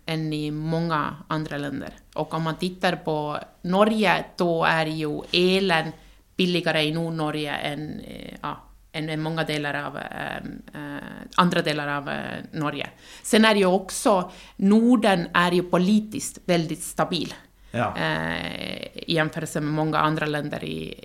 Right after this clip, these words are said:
Speaker 1: i, i världen. Och dessutom har ju också Norden och de nordligaste delarna av, av Norden helt miljövänlig, eh, kraft, alltså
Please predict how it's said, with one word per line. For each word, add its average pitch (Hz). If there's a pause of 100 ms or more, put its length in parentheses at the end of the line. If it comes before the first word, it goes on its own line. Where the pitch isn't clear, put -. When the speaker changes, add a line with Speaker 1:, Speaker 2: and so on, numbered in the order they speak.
Speaker 1:
i, 151 (120)
i 151
världen. 156 (200)
Och -
dessutom 220
har 180
ju 180
också 190
Norden 214
och 165
de 180 (640)
nordligaste 214
delarna 185
av, 156
av 156
Norden 170 (640)
helt 196
miljövänlig, 160 (320)
eh, 147
kraft, -
alltså 156